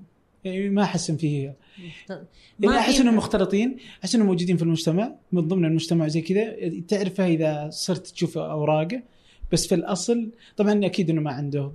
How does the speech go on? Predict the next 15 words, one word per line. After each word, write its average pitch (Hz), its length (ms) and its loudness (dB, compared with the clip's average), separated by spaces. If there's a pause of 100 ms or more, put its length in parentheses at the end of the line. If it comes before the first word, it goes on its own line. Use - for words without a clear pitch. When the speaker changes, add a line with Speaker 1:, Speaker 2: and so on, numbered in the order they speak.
Speaker 1:
بعض 143 200 2
الحقوق، 151 1120 -4 (520)
آه، 139 400 -6
كان 139 240 -4
المواطن 131 540 -4
بدون 139 300 -6
أدنى 123 260 -8
شك، - 300 -14
يعني 127 200 -8
مثلا 120 260 -10
جواز 127 340 -6
مدري 123 160 -10
إيش 120 180 -10
هوية 123 240 -6
وكذا، 165 280 -8